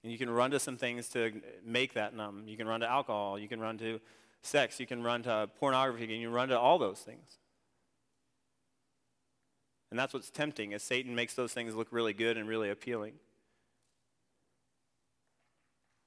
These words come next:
And says, like, "Yeah, this is what you need. This will make you better. You can run to this and it will make you feel secure."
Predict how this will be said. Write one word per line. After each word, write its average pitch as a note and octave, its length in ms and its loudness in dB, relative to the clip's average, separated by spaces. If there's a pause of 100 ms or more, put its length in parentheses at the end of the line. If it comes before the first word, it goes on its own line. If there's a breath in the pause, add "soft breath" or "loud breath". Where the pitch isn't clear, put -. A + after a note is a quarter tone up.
(600)
And G#2 120 -6
says, A#2 340 2
like, G#2+ 160 -2
"Yeah, A2 160 2
this A#2+ 220 -2
is A#2+ 100 -8
what B2 140 0
you A2+ 80 -10
need. A2+ 340 -6 (160)
This A#2+ 180 -2
will A#2+ 80 -4
make A2+ 240 -6
you A2 220 -6 (180)
better. G#2 400 -2 (840)
You A2+ 100 -6
can A#2 180 -4
run A#2+ 260 2
to A#2 60 2
this G#2 300 -2
and G#2+ 100 -6
it A2 120 -4
will G#2+ 280 0 (1160 soft breath)
make A2+ 180 -4
you A#2+ 120 -6
feel A2 200 -2
secure." G#2+ 500 -6